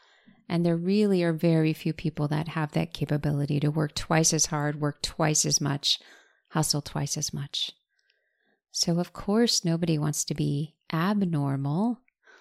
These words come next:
Of course, that, that step, taking that step towards extraordinary seems like too much.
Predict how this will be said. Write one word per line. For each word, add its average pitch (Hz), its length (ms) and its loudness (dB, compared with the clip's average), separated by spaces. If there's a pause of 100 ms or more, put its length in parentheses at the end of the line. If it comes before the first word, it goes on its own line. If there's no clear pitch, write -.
(1160)
Of - 220 -6
course, 208 500 4
that, 160 320 -2 (140)
that 160 240 -4 (640)
step, - 640 4
taking 196 300 0
that 156 160 -2
step - 300 -4
towards - 240 -4
extraordinary 185 920 -2
seems 147 320 -4
like 143 180 -8
too 147 200 -6
much. 147 520 -6